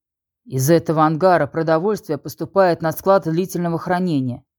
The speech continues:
сказал Кашин. "В списке последней партии продовольствия я видел скоропортящиеся продукты", заметил Стинов. "Свежая рыба, паштеты, овощные пасты".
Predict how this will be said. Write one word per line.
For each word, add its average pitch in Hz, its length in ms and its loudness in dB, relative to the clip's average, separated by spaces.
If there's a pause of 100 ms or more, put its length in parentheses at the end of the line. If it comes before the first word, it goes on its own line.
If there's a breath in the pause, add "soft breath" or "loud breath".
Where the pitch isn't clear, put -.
сказал 151 460 0
Кашин. 131 400 -8 (920)
"В - 60 -10
списке 185 600 0
последней 180 560 0
партии 175 420 0
продовольствия 165 880 -2 (200)
я 165 200 -2
видел 180 280 -4
скоропортящиеся 180 920 -2
продукты", 185 640 0 (180)
заметил 170 440 -2
Стинов. 147 480 -4 (400)
"Свежая 175 480 2
рыба, 175 320 2
паштеты, 180 720 -4 (120)
овощные 160 420 -2
пасты". 160 500 0